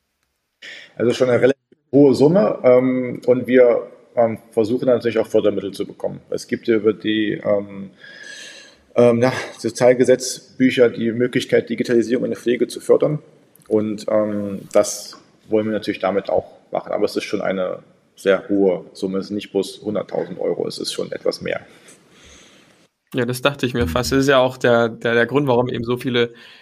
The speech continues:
Speaker 2: Pflegeeinrichtungen auf Standardsoftware setzen, weil man da zumindest, also die Annahme ist ja, der, der, ähm, Softwareanbieter, der entwickelt das einmal und kann's dann eben an mehrere Kunden verkaufen, deswegen wird der Gesamtpreis, ähm, günstiger.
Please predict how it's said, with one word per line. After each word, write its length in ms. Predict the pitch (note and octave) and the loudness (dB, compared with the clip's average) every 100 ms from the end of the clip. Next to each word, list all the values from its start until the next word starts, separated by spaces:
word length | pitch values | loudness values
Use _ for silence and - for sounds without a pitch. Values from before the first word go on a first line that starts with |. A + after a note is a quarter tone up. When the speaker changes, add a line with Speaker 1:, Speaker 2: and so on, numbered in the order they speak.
| _ | _
Speaker 2:
Pflegeeinrichtungen 840 | - C3 C3+ B2 B2+ B2+ B2+ B2 B2 | -2 2 4 4 0 -2 -4 -4 -2
auf 280 | A#2 A#2 | -2 -2
Standardsoftware 600 | - B2 C3 B2+ C3 B2+ | -2 0 0 0 -2 0
setzen, 300 | A#2+ B2 - | 0 0 -2
weil 140 | B2 A#2+ | 0 2
man 160 | A#2+ | 2
da 280 | A#2 A#2+ B2 | 2 2 2
zumindest, 520 | B2 B2+ C3 C3 B2 - - | -4 -4 -4 -4 -8 -14 -18
also 160 | - G#2 _ - | -14 -14 _ -6
die 80 | G2+ | -2
Annahme 360 | B2+ D3+ D3 | 0 2 2
ist 200 | C#3+ C#3+ | 0 0
ja, 180 | C#3 C3 | 0 0
der, 240 | B2 A2+ A2 | 2 -2 -4
der, 380 | - - - - | -6 -4 -4 -4
ähm, 340 | A2 A2 A2 - - - _ - - | -8 -10 -12 -18 -20 -20 _ -20 -14
Softwareanbieter, 1080 | B2 D#3 D3+ D3 B2 C3+ C3 C#3+ C#3+ C3+ | -2 -2 0 0 2 0 0 0 2 2
der 140 | B2+ A#2+ | 4 0
entwickelt 340 | A#2 E3 E3 | 0 -2 0
das 160 | B2+ B2+ | -2 -2
einmal 440 | B2 A#2+ C3 F#3 | -2 2 2 2
und 60 | E3 | 0
kann's 200 | D3 C3+ | -4 -4
dann 80 | B2+ | -4
eben 160 | B2+ | -2
an 100 | A#2+ | -2
mehrere 280 | B2 C3 C3 | 0 0 -2
Kunden 200 | C#3 C3 | -2 -4
verkaufen, 400 | C3+ D3 F3 G#3 | -4 0 0 0
deswegen 320 | D#3 D3 C3 | -4 -4 -4
wird 100 | B2+ | -4
der 80 | B2 | -4
Gesamtpreis, 640 | B2 C#3 F#3 E3+ E3 E3+ - | -2 -2 -2 -2 -2 -2 -6
ähm, 280 | D#3 D#3 | -6 -6
günstiger. 560 | D3+ D#3+ - D3+ D3+ D3+ | -6 -6 -6 0 0 0